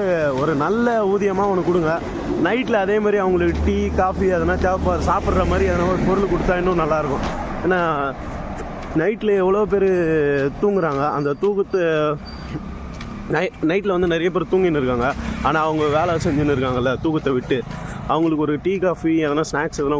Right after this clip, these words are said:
கொடுத்தா கொஞ்சம் நல்லா இருக்கும்ல. இந்த நகராட்சியில இருக்கிறவங்க, இல்ல மாநகராட்சியில இருக்கிறவங்க, இது மாநகராட்சி ஆயிடுச்சான்னு எனக்கு தெரியல, அதனால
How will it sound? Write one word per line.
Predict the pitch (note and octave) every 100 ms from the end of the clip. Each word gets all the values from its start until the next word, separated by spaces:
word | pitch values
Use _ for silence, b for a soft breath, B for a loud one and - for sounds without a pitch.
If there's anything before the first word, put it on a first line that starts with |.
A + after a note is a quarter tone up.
| C3+
கொடுத்தா | C3 E3
கொஞ்சம் | D#3 D3 C#3
நல்லா | C#3+
இருக்கும்ல. | C3+ A#2+ G#2+ B2 B B B B B - B2+
இந்த | B2 B2 A#2 A2+ A#2 A2 A2+ A2
நகராட்சியில | C#3 C#3 C3 C#3+ B2+
இருக்கிறவங்க, | B2 B2 B2+ B2 -
இல்ல | B2+
மாநகராட்சியில | B2+ C3 D3+ B2+ C#3+ - A#2+
இருக்கிறவங்க, | A#2+ A#2 A#2 A#2 B B B B -
இது | A#2+
மாநகராட்சி | B2+ D3 D#3+ D3+ C3+ - D#3 C3
ஆயிடுச்சான்னு | C3 D#3 D3 C#3 E3 C3+
எனக்கு | A#2+ C#3+
தெரியல, | E3 D3+ E3+ - -
அதனால | B2+ D3